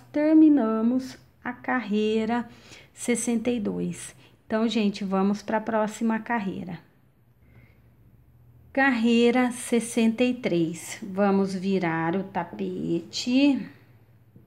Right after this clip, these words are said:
E na carreira sessenta e três, eu vou começar a diminuir de novo. Então, vamos lá. Vou introduzir a agulha e eu vou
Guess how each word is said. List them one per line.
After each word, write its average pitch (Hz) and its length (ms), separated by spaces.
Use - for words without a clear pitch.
E 226 120
na 220 340
carreira 220 680
sessenta 254 840
e 233 120
três, 190 800
eu 202 100
vou 190 240
começar 214 920
a 202 80
diminuir 190 760
de - 260
novo. 202 920
Então, 196 200
vamos 202 400
lá. - 260
Vou 196 220
introduzir 196 840
a 208 80
agulha 190 880
e 208 140
eu 208 160
vou 196 400